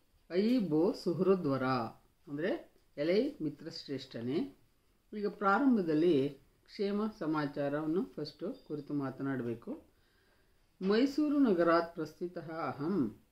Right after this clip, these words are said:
ತಸ್ಮಿನ್ನೇವ ದಿನೇ ಸಾಯಂ ಪಂಚವಾದನ ವೇಲಾಯಾಂ ತೈಲಶಕಟೇನ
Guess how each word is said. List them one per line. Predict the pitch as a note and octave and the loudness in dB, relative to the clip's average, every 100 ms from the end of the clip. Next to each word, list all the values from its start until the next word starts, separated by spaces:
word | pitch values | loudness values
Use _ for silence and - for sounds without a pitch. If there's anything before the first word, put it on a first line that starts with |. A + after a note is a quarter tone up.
| _ | _
ತಸ್ಮಿನ್ನೇವ | F#3 F3+ A#3+ B3+ A#3+ A3 F#3 | -6 -4 -4 -2 0 2 2
ದಿನೇ | D3+ C#3+ D3+ D3+ | 4 2 2 0
ಸಾಯಂ | - C3 C#3+ F3+ D#3 A#2+ | -4 -6 -2 0 2 0
ಪಂಚವಾದನ | - _ - C3+ D3+ A3+ A3+ F#3 E3 D#3+ | -4 _ -10 -8 -6 -4 -2 -2 0 0
ವೇಲಾಯಾಂ | C#3+ C3+ C3+ C3+ A#2+ C3 B2+ G#3+ - _ _ | 0 0 0 -2 -2 -2 -4 -6 -14 _ _
ತೈಲಶಕಟೇನ | F3+ G3+ B3 C4+ - E3+ D3 D3 C#3 | -4 -2 -2 -4 -6 -6 -4 -2 0